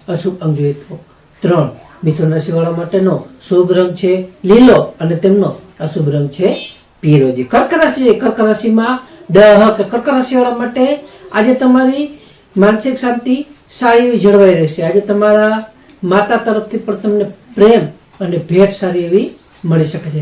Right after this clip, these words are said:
તેમજ તમારા ભાવનાત્મક નિર્ણય લેવામાં પણ તમને સફળ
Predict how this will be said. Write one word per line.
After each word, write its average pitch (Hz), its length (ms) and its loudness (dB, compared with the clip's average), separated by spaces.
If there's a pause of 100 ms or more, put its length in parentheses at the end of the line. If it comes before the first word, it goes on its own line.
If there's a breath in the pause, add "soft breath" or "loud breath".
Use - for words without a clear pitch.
તેમજ 196 300 0
તમારા 196 460 4 (480 loud breath)
ભાવનાત્મક 208 640 2
નિર્ણય 214 380 4
લેવામાં 196 500 2
પણ 185 160 -8
તમને 196 280 -4 (360)
સફળ 196 480 -4